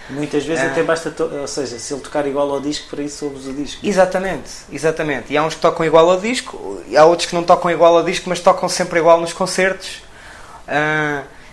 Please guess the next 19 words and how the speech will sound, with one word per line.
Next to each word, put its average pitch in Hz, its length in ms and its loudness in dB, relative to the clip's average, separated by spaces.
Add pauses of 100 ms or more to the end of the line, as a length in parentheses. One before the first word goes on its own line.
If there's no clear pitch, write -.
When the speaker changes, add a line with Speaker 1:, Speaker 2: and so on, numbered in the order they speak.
Speaker 2:
tem 165 140 0
que 190 100 0
haver 175 240 2
ali, 185 480 4
não 170 100 0
é? 160 280 2
Aquilo 160 240 -8
tem 185 160 -4
que - 160 -10
ser, 185 280 0
eh, 165 460 -2 (460)
um 160 100 -6
concerto, 151 1600 -2 (380)
como 147 160 -2
é - 20 2
que 143 80 -4
se - 100 -6 (140)
diz? - 400 -4
Eh, 123 560 -4